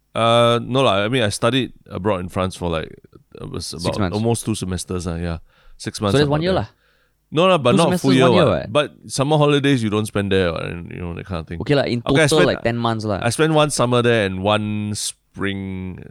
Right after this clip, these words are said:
Speaker 1: one spring and s-, spring slash summer there lah. So, so, sort of.
Speaker 2: So about s-, nine months lah, eight,
Speaker 1: Uh,
Speaker 2: se-, eight
Speaker 1: yeah,
Speaker 2: months.
Speaker 1: yeah, yeah. Let's, let's, let's, yeah, whatever lah. Let's just put the math aside. Okay, yeah, I spent some time
Speaker 2: So,
Speaker 1: there.
Speaker 2: no, but,
Speaker 1: <laughs>
Speaker 2: but enough for you to come back with a French accent lah.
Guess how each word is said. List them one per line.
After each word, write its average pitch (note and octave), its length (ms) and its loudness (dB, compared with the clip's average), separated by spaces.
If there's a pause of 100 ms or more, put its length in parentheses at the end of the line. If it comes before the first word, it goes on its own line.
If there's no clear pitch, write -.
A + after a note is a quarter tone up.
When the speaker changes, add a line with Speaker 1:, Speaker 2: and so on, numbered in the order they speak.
(120)
Speaker 1:
one G2+ 280 -8
spring G2 360 -8
and F2 120 -6
s-, - 160 -18
spring G#2 420 -6
slash G2 360 -4
summer F#2 280 -4
there F2 180 -4
lah. D#2+ 160 -8 (100)
So, - 200 -16 (200)
so, - 220 -12 (200)
sort G2+ 240 -8
of. F#2+ 120 -10
Speaker 2:
So A#2 140 2
about G#2+ 280 2
s-, - 140 -8 (200)
nine A#2 300 0
months A#2 220 -2
lah, F#2+ 200 -6
eight, F#2+ 220 -4
Speaker 1:
Uh, G2 40 0
Speaker 2:
se-, G2+ 120 4
eight F#2+ 80 -4
Speaker 1:
yeah, F#2+ 140 2
Speaker 2:
months. F2+ 320 -2
Speaker 1:
yeah, A3+ 180 -4
yeah. F2 320 -4
Let's, - 240 0
let's, A#2+ 240 -2
let's, C3 240 -4
yeah, F#2+ 200 -2
whatever F#2+ 440 -2
lah. F2 160 -2
Let's G#2+ 200 -6
just G2+ 220 -12
put F2 120 -10
the F2 80 -6
math F2+ 260 -6
aside. E2+ 300 -12 (100)
Okay, G2+ 180 -6
yeah, G2 140 0
I - 40 -4
spent A#2 200 -4
some G#2+ 140 -6
time G2+ 100 -6
Speaker 2:
So, C#3 140 4
Speaker 1:
there. E2+ 100 -4
Speaker 2:
no, D3 120 0
but, A#2+ 280 -2 (160)
Speaker 1:
<laughs> D3+ 160 -4
Speaker 2:
but A#2+ 140 0
enough C#3 280 0
for C3 120 0
you C#3 100 4
to C3 120 -2
come A#2+ 160 0
back C3 140 4
with G#2+ 140 2
a G2 60 0
French G#2+ 260 0
accent F#2 320 -2
lah. F2 80 -4